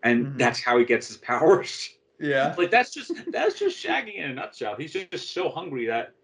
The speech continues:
Speaker 1: he just
Speaker 2: Mm-hmm.
Speaker 1: randomly eats something and it becomes power. But
Speaker 2: They're like, "Zoink, Scoob! I think I ate, like, a motor engine in that last sandwich."
Speaker 1: <laughs> All right.
Speaker 2: "And now, and now I got the power of a car.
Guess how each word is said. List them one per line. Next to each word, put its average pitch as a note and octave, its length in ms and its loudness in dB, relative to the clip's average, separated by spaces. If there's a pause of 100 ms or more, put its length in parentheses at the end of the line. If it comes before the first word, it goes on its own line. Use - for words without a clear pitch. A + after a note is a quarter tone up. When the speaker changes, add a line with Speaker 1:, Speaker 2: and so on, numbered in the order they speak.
Speaker 1:
he F#3+ 100 -8
just D#3 160 2
Speaker 2:
Mm-hmm. A#2+ 80 -4
Speaker 1:
randomly D#3+ 360 -4
eats - 120 -10
something D3 240 -4
and D3+ 100 -8
it D#3+ 40 -8
becomes F3+ 280 -6
power. B2 440 0 (1400)
But D#3 360 4
Speaker 2:
They're F3 380 -2
like, B3+ 160 4 (240)
"Zoink, A#4 320 6
Scoob! A4+ 560 8 (240)
I D4 120 6
think A4+ 240 8
I C#4 100 8
ate, C#4 260 6
like, B3+ 180 4
a A#3+ 60 2
motor C4 400 4
engine B3 340 0
in B3 140 0
that C4 220 0
last A4 340 -2
sandwich." D4 720 2 (1500)
Speaker 1:
<laughs> - 840 -8
All E3 200 6
right. C3+ 260 4
Speaker 2:
"And C#4+ 100 4
now, C4+ 200 6
and B3+ 80 2
now C4+ 200 6
I C#4+ 100 6
got A4+ 160 4
the F4+ 60 0
power F4 440 4
of C4+ 120 -2
a B3+ 60 0
car. C#4 600 2